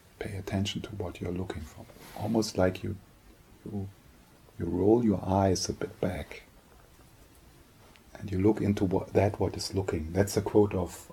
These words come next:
uh, Franz of Assisi. "You are looking for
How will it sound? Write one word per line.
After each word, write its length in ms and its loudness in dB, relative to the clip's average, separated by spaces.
uh, 220 -2
Franz 560 0
of 140 -8
Assisi. 500 -2
"You 160 -4
are 480 -2
looking 320 0
for 460 -4